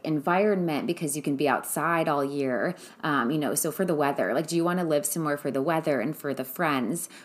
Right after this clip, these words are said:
or do you wanna live somewhere where your family is? Um, so for right now, I'm so curious if people would say that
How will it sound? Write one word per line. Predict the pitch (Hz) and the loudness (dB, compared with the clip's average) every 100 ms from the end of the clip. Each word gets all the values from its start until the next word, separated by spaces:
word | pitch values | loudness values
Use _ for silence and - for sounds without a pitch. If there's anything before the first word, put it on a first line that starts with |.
| - | -4
or | 175 160 147 - | 2 4 4 2
do | 170 | 2
you | 180 170 | 2 4
wanna | 160 156 | 2 2
live | 147 143 | 0 0
somewhere | - 147 143 127 117 120 180 - - - - | -2 -2 0 0 2 0 -2 -10 -20 -20 -4
where | 165 | 0
your | 143 135 123 | 2 2 0
family | - 120 120 117 104 | -2 -2 -2 0 0
is? | 80 98 190 - - - _ | 0 0 -2 -4 -8 -20 _
Um, | 170 156 113 107 190 - _ _ - | -2 0 0 -2 -4 -8 _ _ -4
so | - 196 160 147 - - | 0 4 4 4 2 -4
for | - 196 170 | -6 -2 0
right | 170 170 165 | 2 2 2
now, | 151 165 143 104 175 - | 0 0 2 2 0 -6
I'm | - 170 | -4 -2
so | - 175 160 | 0 0 0
curious | - 160 139 123 - | -2 0 0 0 -2
if | - | -2
people | 165 156 | -2 0
would | 147 143 | -2 0
say | 156 135 | -2 0
that | 131 110 98 | 0 0 -2